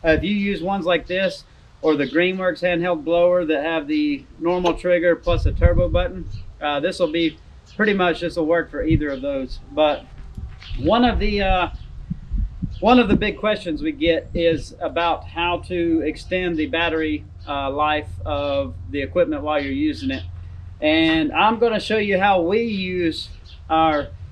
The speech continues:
handheld blowers and how some ways that you can use it that are gonna use up your battery really quickly. Um, because we, our crews average probably ten to fifteen yards a day, and they usually go through a battery and a half, maybe two batteries a day.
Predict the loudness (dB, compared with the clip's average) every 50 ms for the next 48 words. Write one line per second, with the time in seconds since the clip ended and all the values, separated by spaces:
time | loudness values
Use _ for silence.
0 | -16 -16 -16 -8 -4 -2 0 2 2 2 2 2 2 2 2 2 2 2 2 2
1 | 0 -2 -2 -6 -10 -6 -2 2 2 4 4 4 2 2 2 0 0 2 2 4
2 | 4 6 4 4 0 -2 -2 2 4 4 4 6 6 6 6 4 2 0 -4 -4
3 | -2 0 0 0 0 0 -2 -2 -2 0 0 2 2 2 2 2 2 2 2 4
4 | 2 2 2 0 -2 -2 -2 -6 -4 -2 -2 0 0 -2 -2 -2 -2 -2 -4 -4
5 | -4 -2 0 0 0 0 -2 -4 -4 -4 -6 -12 -18 -20 -20 -20 -20 -20 -8 0
6 | 4 4 4 6 4 2 4 6 6 6 6 4 2 -10 -16 -12 -6 -2 0 0
7 | 2 2 0 0 0 2 4 4 4 4 2 0 2 2 2 2 2 0 0 0
8 | 2 2 2 0 -2 -6 -6 -8 -10 -12 -14 -18 -20 -20 -20 -12 -4 0 0 0
9 | 2 4 4 4 2 2 -2 -10 -20 -20 -20 -14 -6 0 2 2 2 2 0 -2
10 | -2 -4 -2 -2 -4 -2 -2 -2 -2 0 -2 -2 -2 -2 2 4 6 6 6 4
11 | 2 -4 -12 -18 -20 -20 -20 -20 -20 -12 -4 0 2 2 4 4 6 4 4 4
12 | 2 -2 -2 0 2 2 2 6 6 6 6 4 2 -2 0 2 2 2 2 2
13 | 2 4 4 4 2 2 2 0 0 0 0 0 0 -2 -2 -2 -2 -2 -2 -4
14 | -6 -6 -4 -2 0 0 0 -2 -2 -4 -6 -8 -8 -4 -2 -2 -2 -2